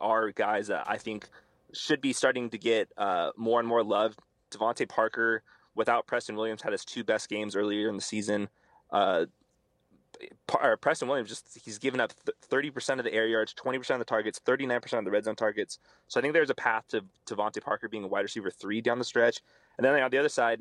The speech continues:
no T Y Hilton means Zach Pascal's jumping into the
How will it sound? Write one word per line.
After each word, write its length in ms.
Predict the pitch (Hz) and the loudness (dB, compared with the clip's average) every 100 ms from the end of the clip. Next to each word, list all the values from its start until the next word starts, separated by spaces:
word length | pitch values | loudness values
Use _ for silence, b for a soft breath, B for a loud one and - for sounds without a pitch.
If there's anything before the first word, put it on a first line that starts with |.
| 82 | -6
no 200 | 110 123 | -6 -4
T 160 | - | -2
Y 120 | 127 117 | 0 0
Hilton 280 | 123 117 | 0 -4
means 160 | 113 104 | -6 -2
Zach 180 | 107 107 | -2 0
Pascal's 640 | 107 - - 104 104 - b b b - | -4 -4 -2 0 0 -6 b b b -6
jumping 280 | 113 107 107 | -4 -2 -6
into 240 | 104 113 | -4 -2
the 360 | 101 95 92 | 2 2 2